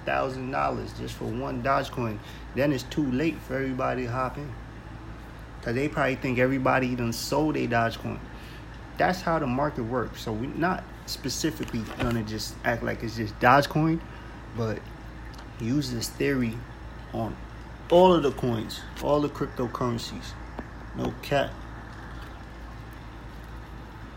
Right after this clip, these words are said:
You follow this rule right here, you're gonna be Gucci. I feel it strongly in my spirit.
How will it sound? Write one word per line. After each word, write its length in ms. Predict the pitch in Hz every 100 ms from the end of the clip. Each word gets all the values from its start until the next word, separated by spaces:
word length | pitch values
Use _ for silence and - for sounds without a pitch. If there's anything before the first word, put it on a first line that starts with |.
| - - - - - - - - - - - - - - - - -
You 80 | -
follow 360 | - 143 143 143
this 200 | 139 117
rule 320 | 120 151 156
right 240 | 143 135 135
here, 240 | 147 160 170 - - - - -
you're 100 | -
gonna 120 | 110
be 220 | 110 101 131
Gucci. 340 | 135 123 - - - - - - - - - - - - - - - - - - - - - - - - - - - - - - - - - - - - - - - -
I 80 |
feel 260 | 120 151 135
it 60 | 120
strongly 540 | - 131 131 131 127
in 120 | 123
my 140 | 120 113
spirit. 460 | - - 131 123